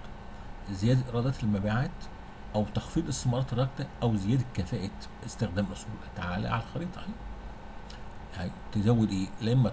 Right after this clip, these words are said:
تنقص المصروفات أو تزود الإيرادات، أو، آه، تخفض المصروفات، ال-، الأصول الراكدة، آلات،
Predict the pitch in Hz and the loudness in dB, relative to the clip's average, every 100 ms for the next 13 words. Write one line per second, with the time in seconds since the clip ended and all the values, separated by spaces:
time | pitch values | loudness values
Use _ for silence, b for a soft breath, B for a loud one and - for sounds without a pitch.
0 | - 180 180 135 143 135 131 - 170 - | 2 0 2 0 2 0 -2 -4 -6 -8
1 | - - 104 - 104 110 92 95 - 76 | -8 -2 0 2 4 4 4 -2 -6 -6
2 | - - - 165 208 - B B B B | -8 -8 2 4 4 0 B B B B
3 | - 101 92 - - 185 - 160 123 120 | -6 -4 -4 -4 2 2 4 2 4 4
4 | 120 - 107 - 123 117 104 95 98 92 | 2 0 -2 -2 -2 2 2 0 -2 0
5 | 123 - - 220 104 - - - B B | 0 2 4 4 4 2 -4 -8 B B
6 | - 113 104 123 - 107 73 - - - | -4 -2 2 2 4 2 2 -4 -6 -2
7 | 107 127 | 4 4